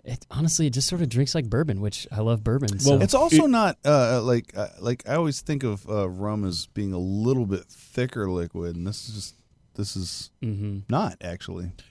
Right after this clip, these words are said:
Speaker 2: It's interesting because this, the sugar is on the very front. When you fir-, that
Speaker 3: Yeah.
Speaker 2: first taste you get,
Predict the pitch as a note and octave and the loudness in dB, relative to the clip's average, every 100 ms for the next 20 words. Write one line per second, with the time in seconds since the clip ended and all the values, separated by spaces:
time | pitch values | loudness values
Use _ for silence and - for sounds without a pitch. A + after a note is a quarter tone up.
0 | - C3 E3+ D#3 C3+ A#2+ A2 A2+ F#2+ G2+ | 0 2 4 2 2 0 4 2 2 0
1 | G2 - - - B2+ A2 - - G#3+ F3+ | 0 -2 -4 -4 2 2 2 4 4 6
2 | A#2+ F#2 F#2+ G2+ F#2 D#2+ E2 B2+ C#3 G2 | 4 4 2 4 2 0 2 4 4 2
3 | - B2+ G2 B1 - - _ _ _ - | 2 2 2 0 -12 -20 _ _ _ 2
4 | G#2 G#2+ G2+ - - - A2 G2+ - G#2 | 4 4 2 -2 -2 0 0 -2 2 6
5 | G2 E2+ - - - D3 A#2 - G#2+ G2+ | 6 4 0 -4 2 4 4 0 0 4
6 | G2 | 2